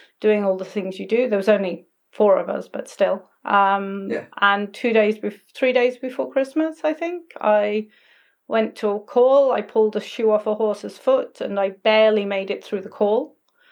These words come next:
Speaker 1: And I got back into work and basically collapsed on the sofa. And again, I was like, "I, I can't move."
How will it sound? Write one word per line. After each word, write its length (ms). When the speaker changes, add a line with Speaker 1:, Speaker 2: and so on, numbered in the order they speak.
Speaker 1:
And 160
I 60
got 200
back 200
into 200
work 260
and 100
basically 440
collapsed 540
on 100
the 60
sofa. 380
And 120
again, 300
I 120
was 140
like, 380
"I, 300
I 120
can't 400
move." 420